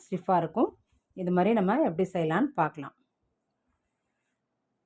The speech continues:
இதுக்கு நான் வந்து ஏற்கனவே கூட போட்ட ஒயர்ல மீதி வச்சிருக்கேன்.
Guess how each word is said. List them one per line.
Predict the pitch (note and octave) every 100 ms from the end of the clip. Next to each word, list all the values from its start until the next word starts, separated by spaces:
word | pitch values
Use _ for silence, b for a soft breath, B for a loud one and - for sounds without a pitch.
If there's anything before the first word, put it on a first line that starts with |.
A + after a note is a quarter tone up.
| _ _ _ _ _ _ _ _ _ - _ - - _ _ _ _ _ F3
இதுக்கு | E3+ F#3
நான் | F3
வந்து | F3+ G3
ஏற்கனவே | F#3+ F#3 F#3+ G3+ F#3 E3 -
கூட | G3 G3
போட்ட | - F#3 F3+
ஒயர்ல | F3 F3 F3+ F#3+ B3 F#3+ D#3+ D3 D3 C#3+
மீதி | E3 F3 E3
வச்சிருக்கேன். | D3 F#3 E3 E3 B3 E4+